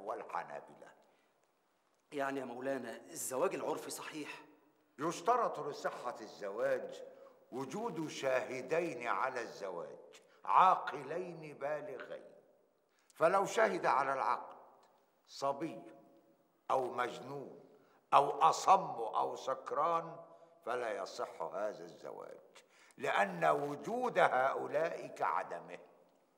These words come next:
Speaker 2: يعني يا مولانا مش ضروري يبقى الزواج رسمي عند المأذون؟
Speaker 1: توثيق الزواج من الأمور المستحدثة التي لا تؤثر على صحة العقد، وعند مالك وأصحابه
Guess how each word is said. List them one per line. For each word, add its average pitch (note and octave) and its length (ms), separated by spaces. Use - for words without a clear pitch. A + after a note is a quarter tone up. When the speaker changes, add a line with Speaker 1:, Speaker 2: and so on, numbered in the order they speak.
Speaker 2:
يعني A2+ 380
يا A2 60
مولانا A#2 540
مش C3+ 300
ضروري E3 340
يبقى C#3+ 140
الزواج C3+ 420
رسمي D#3+ 340
عند B2 180
المأذون؟ C3 640
Speaker 1:
توثيق E3+ 800
الزواج C#3 960
من A#2+ 160
الأمور B2+ 640
المستحدثة A2 1080
التي C#3+ 400
لا D3+ 180
تؤثر D3 800
على A2+ 320
صحة - 480
العقد، - 380
وعند G#3+ 440
مالك A3 680
وأصحابه B2 840